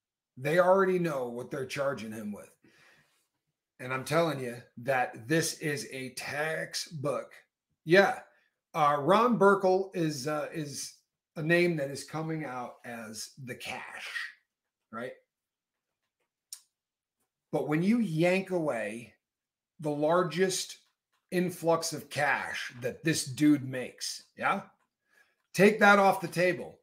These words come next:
And you know what you're looking at? A hundred and eighty million dollars he owes in real estate. By the way, these, all of the, uh, mortgages on his real estate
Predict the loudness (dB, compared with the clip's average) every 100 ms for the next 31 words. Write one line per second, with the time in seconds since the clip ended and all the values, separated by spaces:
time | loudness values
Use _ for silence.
0 | -8 -2 2 2 0 0 0 0 -4 -6
1 | -10 _ _ _ _ _ -4 -2 0 2
2 | 4 2 -2 -8 0 4 6 6 6 6
3 | 4 4 4 4 0 -6 -4 -2 0 -2
4 | -6 -12 _ -8 -6 -6 -8 -12 _ -6
5 | -4 -4 -6 -10 -12 -18 _ _ _ _
6 | _ _ _ _ _ 0 2 2 0 -2
7 | -4 -10 _ _ _ _ _ _ 0 0
8 | 0 -4 -14 _ -2 2 4 2 0 -4
9 | 0 0 0 2 2 2 -2 -4 -4 -4
10 | -4 -4 -2 0 0 -2 -8 -10